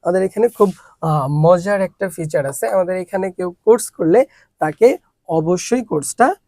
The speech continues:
শিখতে হবে। আমরা যদি বলি আমরা হচ্ছে কিভাবে পড়াই, প্রথমত তুমি যদি একটু এই পাশে যাও, যদি দেখা যায় আমরা হচ্ছে প্রথমে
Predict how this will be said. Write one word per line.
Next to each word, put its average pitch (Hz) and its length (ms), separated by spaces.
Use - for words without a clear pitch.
শিখতে - 400
হবে। 139 340
আমরা 175 120
যদি 208 180
বলি 208 280
আমরা 175 280
হচ্ছে 202 240
কিভাবে 196 420
পড়াই, 196 400
প্রথমত 185 400
তুমি 196 260
যদি 180 180
একটু 202 380
এই 175 100
পাশে 190 280
যাও, 202 240
যদি 170 160
দেখা 165 260
যায় 254 160
আমরা 175 240
হচ্ছে 185 240
প্রথমে 190 800